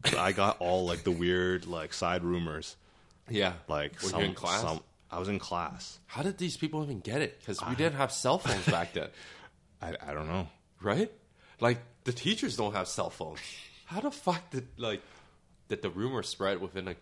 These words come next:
Speaker 2: uh, within the
Speaker 1: It probably just
Speaker 2: classroom?
Speaker 1: some, somebody probably called somebody, like, somebody called a teacher.
Speaker 2: I guess people
Speaker 1: Yeah.
Speaker 2: text message, right?
Speaker 1: Yeah.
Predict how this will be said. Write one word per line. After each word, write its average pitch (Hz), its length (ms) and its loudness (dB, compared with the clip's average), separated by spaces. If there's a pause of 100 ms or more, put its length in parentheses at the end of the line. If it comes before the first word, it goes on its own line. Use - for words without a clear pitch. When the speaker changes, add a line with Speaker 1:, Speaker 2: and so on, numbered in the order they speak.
Speaker 2:
uh, 92 140 -4
within 90 460 -6
the 85 100 -10
Speaker 1:
It 95 80 -4
probably 98 220 6
just 82 140 -2
Speaker 2:
classroom? 92 200 6
Speaker 1:
some, - 40 -6
somebody 87 260 2
probably 82 200 0
called 78 280 -2
somebody, 76 420 -2
like, 71 180 -8
somebody 78 260 -6
called 78 240 -6
a 76 40 -10
teacher. 76 480 -6 (340)
Speaker 2:
I 87 80 -6
guess 107 220 0
people 87 240 -4
Speaker 1:
Yeah. 85 80 0
Speaker 2:
text - 280 -6
message, 76 360 -10
right? 80 180 -4
Speaker 1:
Yeah. 78 240 -2